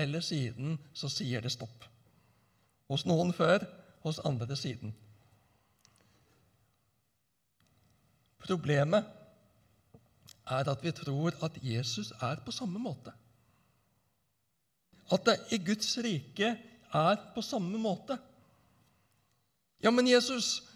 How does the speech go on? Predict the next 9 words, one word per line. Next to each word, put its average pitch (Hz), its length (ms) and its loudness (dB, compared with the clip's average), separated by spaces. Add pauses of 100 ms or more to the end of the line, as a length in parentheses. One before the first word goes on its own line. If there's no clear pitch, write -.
(200)
nå 240 140 4
falt 202 400 2
jeg 240 160 6
i 208 40 2
den 233 220 4
synden 214 540 0 (100)
enda 208 480 2
en 233 140 4
gang. 240 160 6